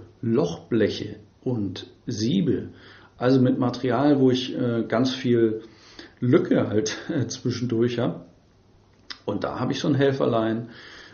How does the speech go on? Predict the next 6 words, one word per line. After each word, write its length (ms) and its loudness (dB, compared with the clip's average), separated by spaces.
ähm, 800 -2
bei 640 2
w 220 4
w 120 4
w 140 6
punkt 640 0